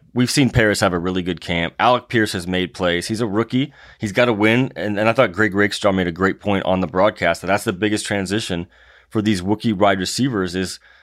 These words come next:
getting off press coverage at the line of scrimmage. And he didn't do it, and the defender won the route. Like, that's simple as that. The ball was there. Haven't seen a lot of drops from Paris and Westfield, but we saw one today. No excuse for that.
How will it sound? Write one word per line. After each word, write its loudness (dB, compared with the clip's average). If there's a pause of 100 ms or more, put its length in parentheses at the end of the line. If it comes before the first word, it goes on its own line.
(140)
getting 2
off 2
press 0
coverage -2
at -10
the -2
line 2
of -6
scrimmage. -2
And -6
he -2
didn't 2
do 0
it, -2
and -2
the -2
defender -2
won 0
the -2
route. 2
Like, -4
that's -2
simple -4
as -8
that. 0 (260)
The -6
ball 4
was -6
there. -2 (640)
Haven't -2
seen 2
a 4
lot 4
of -2
drops 0
from -6
Paris -2
and -4
Westfield, 0
but -10
we -10
saw 0
one -2
today. 0
No -2
excuse -6
for -8
that. 2